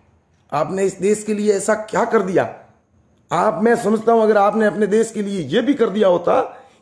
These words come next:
कि आप पढ़ लिख कर अच्छे अफसर बन जाते, तो भी आपने देश के लिए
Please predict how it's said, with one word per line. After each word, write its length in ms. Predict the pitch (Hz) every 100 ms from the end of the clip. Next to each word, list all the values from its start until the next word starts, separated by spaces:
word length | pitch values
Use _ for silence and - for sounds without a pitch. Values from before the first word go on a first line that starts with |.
| _
कि 80 | 175
आप 260 | 180 196
पढ़ 120 | 220 190
लिख 180 | 196
कर 140 | 196 190
अच्छे 220 | 175 196
अफसर 300 | 180 180 240
बन 160 | 202 180
जाते, 260 | 165 127 117 - _ _ _ _ _ _ -
तो 120 | 214
भी 120 | 214
आपने 280 | 185 180 185
देश 240 | 170 185
के 120 | - 180
लिए 480 | 170 196 440 -